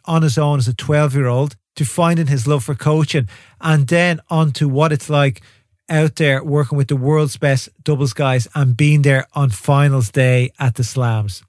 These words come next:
As usual, a shout out to our podcast sponsor Slinger, who make the awesome portable ball machine, the Slinger Bag. As I've mentioned before, the Christmas orders are ramping up. So if you've plans to surprise anybody or yourself with a Slinger Bag, get ordering at slingerbag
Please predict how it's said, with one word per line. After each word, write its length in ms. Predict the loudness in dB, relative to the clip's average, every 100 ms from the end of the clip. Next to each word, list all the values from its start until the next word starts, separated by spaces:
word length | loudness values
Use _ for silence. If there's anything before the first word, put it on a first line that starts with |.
| _ _
As 240 | 0 0 2
usual, 360 | 0 0 0
a 80 | -2
shout 240 | -2 0 0
out 80 |
to 80 | -2
our 80 | -4
podcast 400 | -2 -4 -2 -4
sponsor 280 | -2 -4 -4
Slinger, 420 | -4 -2 -2 0
who 100 | -2
make 220 | -2 -4
the 120 | -6 -4
awesome 340 | -2 -2 -2
portable 320 | -2 -2 -2 -4
ball 260 | -2 -2
machine, 340 | 0 -2 -4 -4
the 60 |
Slinger 400 | -6 -4 -2 0
Bag. 320 | 2 0 0 -8 _ _ _ _
As 200 | 0 0
I've 100 | 0
mentioned 280 | 0 -2 -2
before, 280 | -4 -2 -4
the 80 | -4
Christmas 340 | -6 -6 -4
orders 200 | -4 -2
are 80 | -2
ramping 360 | 0 -2 0
up. 200 | -2 -2 -8 -20 _
So 100 | -4
if 80 | -2
you've 140 | -2
plans 400 | 0 2 0 -2
to 140 | -6 -4
surprise 520 | -6 -2 0 0 0
anybody 520 | 0 0 0 0 -2 -8 -20 _ -2
or 100 | 0
yourself 600 | 2 0 0 0 0 -4 -8
with 200 | -2 -2
a 60 | -2
Slinger 320 | -4 -2 -2
Bag, 300 | -2 -4 -6 _
get 180 | -4 -2
ordering 380 | 0 0 -2 -6 -8
at 100 | -10
slingerbag 800 | -8 -6 -2 -2 -2 -2 -4